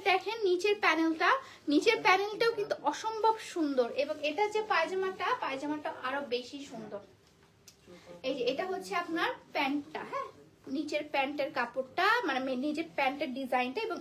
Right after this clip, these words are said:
এটা হচ্ছে প্লাজো সিস্টেম, প্লাজো সিস্টেম। আপু পিছেরটা ঝিলিমিলি বেলুন, না, ঝিলিমিলি বেলুন না, ওটা হচ্ছে কোন একটা ফ্যান আমাকে হচ্ছে নিউ ইয়ার গিফট দিয়েছে, আমি ছিলাম না। আমাকে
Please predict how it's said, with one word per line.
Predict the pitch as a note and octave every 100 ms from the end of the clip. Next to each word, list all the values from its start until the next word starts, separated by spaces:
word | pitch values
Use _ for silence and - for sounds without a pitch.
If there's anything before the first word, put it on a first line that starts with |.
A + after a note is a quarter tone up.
| C4+
এটা | D4
হচ্ছে | D#4+ G4+ F4
প্লাজো | C4+ B3 C#4 -
সিস্টেম, | A#3+ - G3 - - - - - -
প্লাজো | E4 E4+ F4 G4+ G4
সিস্টেম। | E4+ C#4+ C#4+
আপু | E4+ F#4 F#4
পিছেরটা | E4+ D#4 G4 - G4 G4 F#4+
ঝিলিমিলি | D#4+ D4 D4+ E4 C#4+
বেলুন, | C#4+ G4 C#4+ - - _ _ _ - -
না, | G4 F4
ঝিলিমিলি | F#4 G#4+ A#4 A#4 A#4
বেলুন | G4+ G4+ G4+ E4+
না, | C#4+
ওটা | D#4 F#4+ F#4+
হচ্ছে | F#4+ G#4+ G4+
কোন | G4
একটা | F#4 F4+ G4 -
ফ্যান | D#4+ E4 E4+
আমাকে | F4 F4+ F#4
হচ্ছে | F4+ F#4 F#4
নিউ | D4+ C#4+
ইয়ার | C#4+ B3
গিফট | D4 - B3+
দিয়েছে, | A3+ A3 - A#3
আমি | C4 D4
ছিলাম | D#4 C#4+ A#3 G#3+
না। | G3 - - - - - C4+
আমাকে | C#4 C#4 C#4